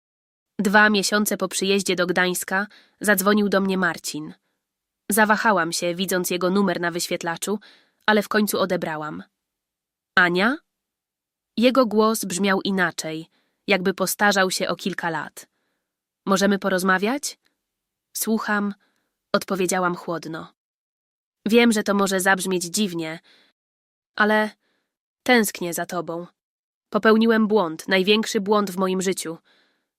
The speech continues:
Powinienem był cię wybrać, nie Tomka". Zamknęłam oczy, czując, jak dawny ból wraca. Ale nie był już tak ostry, tak przeszywający jak kiedyś.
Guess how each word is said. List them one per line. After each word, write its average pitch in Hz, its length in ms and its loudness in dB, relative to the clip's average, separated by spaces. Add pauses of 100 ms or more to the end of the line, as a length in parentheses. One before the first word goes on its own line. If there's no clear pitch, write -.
(120)
Powinienem 202 460 2
był 185 140 0
cię 185 160 -4
wybrać, 185 460 2
nie 208 120 0
Tomka". 160 420 -8 (1040)
Zamknęłam 226 500 2
oczy, 190 300 -4
czując, 190 400 -2
jak 185 160 -6
dawny 190 320 2
ból 180 220 -2
wraca. 160 460 -8 (760)
Ale 214 180 4
nie 233 120 4
był 190 160 0
już 175 140 -4
tak 185 200 -6
ostry, 165 460 -4 (240)
tak 196 180 -2
przeszywający 196 680 0
jak 180 200 -6
kiedyś. 156 480 -8